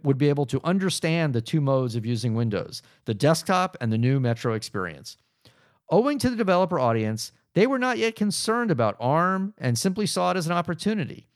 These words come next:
They would be running Intel because that's where the development tools existed. The issue of two modes was the one we needed to tackle. I wasn't sure of what to do. Given the history of Windows modes and what we designed for, the complaint and answer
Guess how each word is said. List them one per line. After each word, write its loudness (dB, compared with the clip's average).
They 6
would 4
be 0
running 0
Intel 2
because 0
that's 0
where -2
the -4
development -2
tools -4
existed. -8
The 6
issue 4
of 0
two 2
modes 2
was 2
the 4
one 4
we 4
needed 2
to -4
tackle. -2
I 0
wasn't 4
sure -2
of -4
what -4
to -2
do. -4
Given 2
the 2
history 2
of 2
Windows 2
modes 2
and -2
what 2
we -4
designed -2
for, -2
the 0
complaint -2
and -6
answer -2